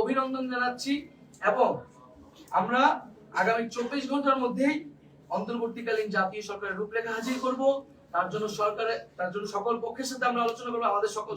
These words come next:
সমন্বয়কদের সাথে আলোচনা করব। এবং এই কাজটি করার জন্য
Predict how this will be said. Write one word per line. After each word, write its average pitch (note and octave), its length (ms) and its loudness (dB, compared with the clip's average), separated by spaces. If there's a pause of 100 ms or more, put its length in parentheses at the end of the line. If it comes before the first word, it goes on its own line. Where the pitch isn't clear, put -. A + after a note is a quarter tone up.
সমন্বয়কদের A#3+ 520 -6
সাথে A#3+ 200 -4
আলোচনা A#3+ 360 -4
করব। A#3+ 160 -4 (760)
এবং F#3+ 180 2 (600)
এই B3 160 8
কাজটি B3+ 320 2
করার B3+ 260 6
জন্য A#3+ 140 0